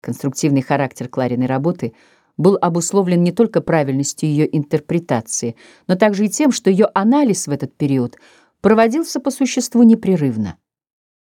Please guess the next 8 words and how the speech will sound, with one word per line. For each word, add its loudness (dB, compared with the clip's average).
Без 2
всякого -2
намерения 4
сосредоточиться -2
на 0
какой-либо 0
одной 0
проблеме, 2